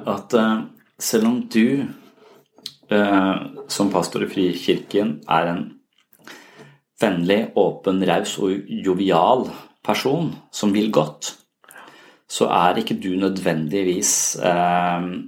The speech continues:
eh, standarden, eh, i, innenfor, eh, det religiøse landskapet. Så, eh, man kan i, for eksempel så, dette er jo, men i,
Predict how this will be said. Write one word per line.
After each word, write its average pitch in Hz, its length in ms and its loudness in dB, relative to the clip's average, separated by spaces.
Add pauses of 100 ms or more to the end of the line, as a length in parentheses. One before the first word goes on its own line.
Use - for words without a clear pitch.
(540)
eh, 92 220 -4
standarden, 95 640 -2 (400)
eh, 90 920 2 (340)
i, 127 800 -2 (520)
innenfor, 90 680 0 (160)
eh, 98 200 0
det 90 240 0
religiøse 87 720 2
landskapet. 90 640 -2 (1000)
Så, - 220 4
eh, 98 720 2
man 95 320 -4
kan 101 400 2
i, 107 260 0
for - 200 0
eksempel 95 320 -2
så, 104 160 4 (400)
dette 92 220 0
er 95 100 4
jo, 95 100 0
men 98 360 -2
i, 90 640 0